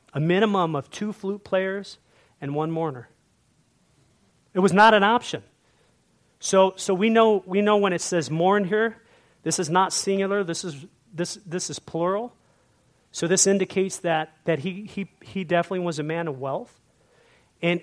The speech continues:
and we know that, that when, when, when they would begin mourning, that was kinda like the alarm for the community that somebody had actually died. They would have the flute players going and the mourners, and they would be wailing. And the sad thing is, is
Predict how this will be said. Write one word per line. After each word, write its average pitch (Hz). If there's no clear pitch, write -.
and 165
we 180
know 190
that, 160
that 151
when, 175
when, 165
when 165
they 170
would 180
begin 170
mourning, 170
that 170
was 180
kinda 196
like 175
the 160
alarm 170
for 156
the 143
community 170
that 139
somebody 170
had 143
actually 143
died. 139
They 143
would 139
have 170
the 170
flute 190
players 170
going 170
and 160
the 151
mourners, 170
and 156
they 156
would 151
be 151
wailing. 170
And 143
the 135
sad 175
thing 160
is, 175
is 143